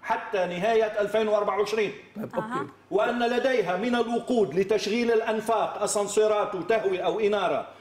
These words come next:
Speaker 1: ولديها من الذخائر الناعمة والمتوسطة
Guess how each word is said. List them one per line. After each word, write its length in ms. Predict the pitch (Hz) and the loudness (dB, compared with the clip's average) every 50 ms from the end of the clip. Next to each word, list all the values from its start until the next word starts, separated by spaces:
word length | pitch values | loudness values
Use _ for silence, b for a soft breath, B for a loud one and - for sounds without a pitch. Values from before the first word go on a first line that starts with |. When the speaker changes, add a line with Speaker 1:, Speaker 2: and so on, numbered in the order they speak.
| B B B B | B B B B
Speaker 1:
ولديها 600 | 165 190 196 214 214 208 247 240 226 190 185 190 | 0 2 4 4 4 4 2 0 0 0 0 0
من 160 | 190 208 214 | 0 0 0
الذخائر 840 | 214 208 - - 220 208 - - 226 226 202 190 185 170 170 - 220 | 0 0 0 0 -2 -2 0 2 2 2 2 0 -2 -4 -2 -2 -2
الناعمة 540 | 202 208 214 220 214 208 - 175 170 175 175 | -2 0 0 0 0 0 -2 -2 0 2 4
والمتوسطة 960 | 190 214 208 208 208 202 220 214 214 214 - - - 156 - 143 117 104 | 4 4 4 2 0 2 2 2 2 2 0 -4 -6 -4 -2 -2 -2 -2